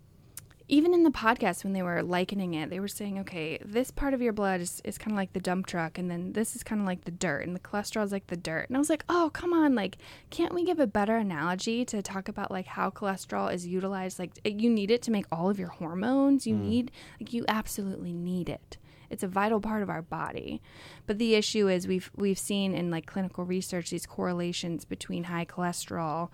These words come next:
Speaker 1: um, and, you know, heart disease. And that's the big thing, right? We're, Americans are very concerned about heart disease. Americans' cardiova-, cardiovascular systems are suffering. There's no lie about that.
Speaker 2: Mm.
Speaker 1: It's just we have, we have different conclusions when we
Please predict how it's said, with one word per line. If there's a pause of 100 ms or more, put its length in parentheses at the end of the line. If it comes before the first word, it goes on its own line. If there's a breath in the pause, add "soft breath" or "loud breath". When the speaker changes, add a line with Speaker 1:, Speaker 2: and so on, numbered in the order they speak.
(480 loud breath)
Speaker 1:
um, (100)
and, (100)
you
know,
heart
disease.
And
that's
the
big
thing,
right?
We're, (180)
Americans
are
very
concerned
about
heart
disease.
Americans'
cardiova-, (160)
cardiovascular
systems
are
suffering. (400 loud breath)
There's
no
lie
about
that.
Speaker 2:
Mm. (460 loud breath)
Speaker 1:
It's
just
we
have, (140)
we
have
different
conclusions
when
we